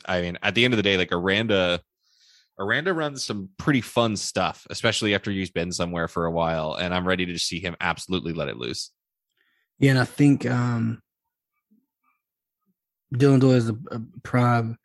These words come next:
Speaker 2: point of that, where, like, you saw kinda where he coming in his first year,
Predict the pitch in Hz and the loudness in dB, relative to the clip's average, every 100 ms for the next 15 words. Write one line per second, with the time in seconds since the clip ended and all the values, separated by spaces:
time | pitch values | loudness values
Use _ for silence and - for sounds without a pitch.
0 | _ _ _ _ _ _ _ _ _ _ | _ _ _ _ _ _ _ _ _ _
1 | _ - 143 143 104 113 113 120 110 - | _ -2 4 4 4 -2 -2 -2 -2 -4
2 | 117 117 110 - - 120 - 139 123 - | -6 -6 -8 -10 -12 -6 0 2 2 2
3 | 120 113 120 113 113 107 - _ _ - | 0 0 0 0 -2 -4 -10 _ _ 0
4 | 143 143 135 127 110 120 113 - 113 107 | 4 6 6 2 0 -4 -4 -4 -6 -4
5 | 107 | -6